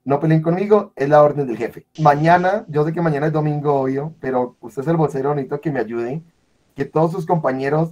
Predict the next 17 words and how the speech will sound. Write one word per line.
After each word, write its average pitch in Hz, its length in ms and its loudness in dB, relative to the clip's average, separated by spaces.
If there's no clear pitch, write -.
realicen 139 460 -2
esta 156 260 0
tarea, 120 460 -4
y 131 60 -8
el 127 140 -6
que 123 100 -6
no 131 160 0
lo 151 80 4
haga, 151 120 4
como 123 180 -6
usted 135 180 -8
sabe, 165 240 2
¿cuánto-, 165 260 0
cuántos 180 280 0
son 196 120 -2
ustedes, 151 500 2
Osorio? 135 440 -4